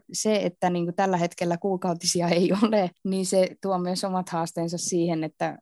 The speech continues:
että itsellä ainakin silloin aikanaan, kun en syönyt riittävästi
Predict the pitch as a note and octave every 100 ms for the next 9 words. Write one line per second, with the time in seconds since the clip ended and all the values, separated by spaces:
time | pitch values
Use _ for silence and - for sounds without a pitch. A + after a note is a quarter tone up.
0 | _ - E3 - E3+ F3 E3 D#3+ E3 E3+
1 | E3+ F3 E3 E3 - E3+ E3+ F3 E3+ E3+
2 | F3+ F3+ F#3+ F#3 F#3 G3+ F#3 F3 F3 E3
3 | - D#3 D#3 - D#3 D3